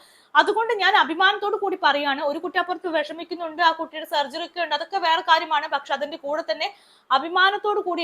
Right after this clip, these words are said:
എടുത്തു പറയാണ്, മലപ്പുറത്തെ ഈ പിള്ളേര് പുലിക്കുട്ടികളാണ്, ഒരു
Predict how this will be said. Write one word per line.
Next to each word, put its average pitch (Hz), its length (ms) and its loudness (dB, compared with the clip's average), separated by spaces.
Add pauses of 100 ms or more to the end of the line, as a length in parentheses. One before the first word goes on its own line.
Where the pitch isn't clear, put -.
എടുത്തു 311 360 -4
പറയാണ്, 294 360 0 (140)
മലപ്പുറത്തെ 311 520 -2
ഈ - 80 -12
പിള്ളേര് 269 280 -4 (140)
പുലിക്കുട്ടികളാണ്, 294 1000 -4
ഒരു 403 120 2